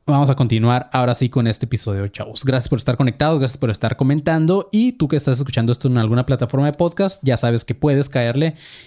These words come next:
Y cada semana voy a estar haciendo episodios. Eh, todavía no sé en qué día ni a qué hora, pero pues tú cáele. Eh, sígueme en Instagram como arroba soy como león y pon la campanita para que te avise cuando estoy en vivo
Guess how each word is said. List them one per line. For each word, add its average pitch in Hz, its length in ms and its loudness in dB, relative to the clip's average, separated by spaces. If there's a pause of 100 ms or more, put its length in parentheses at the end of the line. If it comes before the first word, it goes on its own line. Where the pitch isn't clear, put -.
Y 165 220 2
cada 117 280 0
semana 107 380 0
voy 110 160 2
a - 20 0
estar 107 180 0
haciendo 110 320 0
episodios. 147 840 -2
Eh, 101 280 -4
todavía 127 220 0
no 127 80 0
sé 135 100 -2
en 120 60 -2
qué 123 120 0
día 135 240 2
ni 135 100 0
a 101 100 -6
qué 110 140 -2
hora, 160 260 0
pero 190 240 0
pues 135 160 -2
tú 131 100 0
cáele. 147 420 0 (440)
Eh, 104 260 0
sígueme 131 400 2
en 123 80 2
Instagram 160 340 0
como 120 200 2
arroba 113 200 0
soy 123 140 0
como 131 180 2
león 185 340 0
y 196 200 0
pon 135 160 0
la 131 100 2
campanita 117 460 0
para 113 180 2
que - 80 -2
te - 140 -2
avise 107 380 0
cuando 117 340 2
estoy 110 240 -4
en 104 120 -4
vivo 107 360 -2